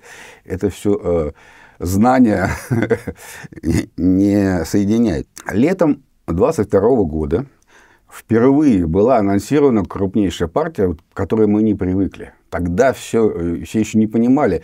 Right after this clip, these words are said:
какими цифрами всё это оперирует и сколько, э, боеприпасов с-, э, и вооружений вообще поступать на фронт. И в российской армии, и у украинской.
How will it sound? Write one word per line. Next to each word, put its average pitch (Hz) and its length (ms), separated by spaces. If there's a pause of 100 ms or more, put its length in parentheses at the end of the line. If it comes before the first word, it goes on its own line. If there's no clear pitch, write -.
(300)
какими 107 340
цифрами 98 460
всё 95 140
это 85 120
оперирует 104 640 (140)
и 95 60
сколько, 82 540 (480)
э, 80 80
боеприпасов 90 760
с-, - 80
э, 78 320
и 80 460 (760)
вооружений 127 500
вообще 95 200
поступать 98 400
на 85 120
фронт. 71 320
И 120 80
в 127 60
российской 139 400
армии, 82 280 (120)
и 85 220
у 73 140
украинской. 78 580